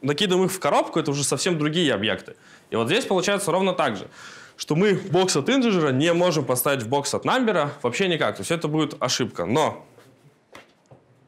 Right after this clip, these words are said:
да, то есть на самом деле, если смотреть вот так, то у нас интеджер является там подтипом, то есть не-, наследование number.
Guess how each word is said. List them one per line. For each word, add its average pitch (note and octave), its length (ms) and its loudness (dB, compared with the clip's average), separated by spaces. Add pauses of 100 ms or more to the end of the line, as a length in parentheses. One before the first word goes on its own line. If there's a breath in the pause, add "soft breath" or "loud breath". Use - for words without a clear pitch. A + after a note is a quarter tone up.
(200)
да, C3 140 2
то D#2+ 80 -6
есть D#2 100 -12
на G#2+ 80 -4
самом C3 220 -2
деле, A2 180 0
если G2 160 -6
смотреть A#2+ 320 -4
вот A2+ 120 -4
так, C4 240 -2 (300 loud breath)
то C#3 60 -6
у C#3+ 40 0
нас D3+ 180 0
интеджер D#3+ 400 0
является B2+ 600 0
там F2+ 180 -4
подтипом, C3+ 580 -2
то F#2 60 -8
есть F#2 100 -6
не-, C3+ 100 0
наследование B2+ 560 0
number. G#2+ 460 -2